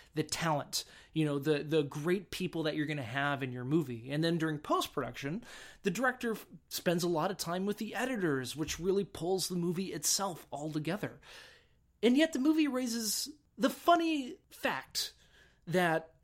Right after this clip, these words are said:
editors get a ton of credit. In the fifties and all through the sixties and whatnot, they had a credit. In the credits, <laughs> they were mentioned but yet, casting directors, which are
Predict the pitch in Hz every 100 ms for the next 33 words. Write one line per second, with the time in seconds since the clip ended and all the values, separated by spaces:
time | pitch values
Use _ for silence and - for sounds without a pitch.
0 | _ 285 330 202 151 139 123 170 165 156
1 | - 147 127 - 123 113 - - - _
2 | _ _ _ _ - 151 147 139 - 175
3 | 170 170 151 147 139 139 147 147 143 -
4 | - 151 131 135 135 139 131 135 160 170
5 | 269 170 - 127 175 - - 196 175 -
6 | 226 196 - - - - 135 - - -
7 | 165 - - - - - - 190 214 196
8 | 175 214 269 139 139 208 - _ - -
9 | 220 240 - - 311 311 - 233 151 123
10 | - 143 165 - 185 220 226 202 202